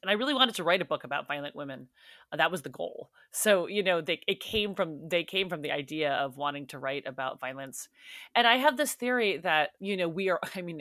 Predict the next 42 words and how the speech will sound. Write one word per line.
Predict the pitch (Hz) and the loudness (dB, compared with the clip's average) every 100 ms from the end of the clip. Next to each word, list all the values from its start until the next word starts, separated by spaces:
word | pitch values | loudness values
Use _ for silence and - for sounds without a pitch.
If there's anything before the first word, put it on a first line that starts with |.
| 151 | -12
it's | - - | -18 -18
probably | - 208 196 151 139 | -6 -4 -4 -6 -8
not | 139 - | -8 -6
valid, | 131 135 139 135 | -6 -8 -10 -8
but | 143 143 | -10 -10
it's | - | -12
just | 143 - | -14 -10
the | |
way | 147 | -6
I | 131 131 | -6 -8
think. | 147 147 - - - - - | -10 -10 -12 -20 -20 -14 -6
You | 226 | -4
know, | 226 | -2
we're | 262 269 | 2 6
all | 254 170 | 6 4
one | 151 160 | 0 0
step | 151 - 139 | -2 -4 -2
away | 135 135 139 | -2 -4 -6
from | - 131 | -8 -10
doing | 135 135 | -8 -8
something | - 123 123 135 | -10 -12 -12 -10
really | 131 - | -8 -6
incredibly | - - 127 - | -8 -8 -12 -10
dangerous | 127 - - - - | -14 -14 -14 -14 -14
in | 117 | -12
our | 123 | -10
lives, | - - - - | -10 -10 -14 -10
just | 170 147 143 | -8 -8 -6
whether | 143 139 | -8 -6
it's, | 131 - - _ _ - - _ _ | -8 -8 -16 _ _ -20 -20 _ _
you | 359 254 | -4 -2
know, | 143 143 - _ _ _ _ _ _ _ | 0 -2 -8 _ _ _ _ _ _ _
carelessly | - - 226 214 208 196 | -8 -2 2 2 0 -2
having | 170 156 160 | 0 0 0
an | 156 | -6
extra | 147 - 156 | -6 -6 -8
drink | 143 135 131 | -8 -10 -10
and | 131 | -6
driving | 135 135 147 | -4 -4 -8
the | 151 | -8
car, | - 240 220 208 190 | 4 8 10 8 6
or, | 170 160 156 | 4 2 2